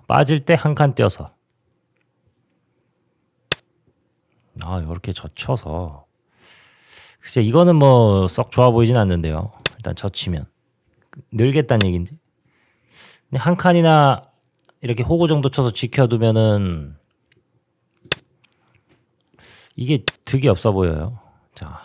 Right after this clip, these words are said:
막히면 아프니까 밀어주고, 두 점머리 아프죠. 뭐, 이쪽을 먼저 역습 올 수도 있는데 그건 이제 배짱이고.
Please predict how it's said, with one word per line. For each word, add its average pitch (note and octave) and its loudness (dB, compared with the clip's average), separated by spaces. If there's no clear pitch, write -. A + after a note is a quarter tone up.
막히면 G2 2
아프니까 B2+ 2
밀어주고, F2+ -2
두 G#2+ -4
점머리 G2+ 0
아프죠. F2 -4
뭐, F#2+ -10
이쪽을 D3 0
먼저 C3 6
역습 A2+ 2
올 B2+ 4
수도 C3 -2
있는데 F#2+ -2
그건 A2+ -2
이제 F#2+ -2
배짱이고. F2+ 0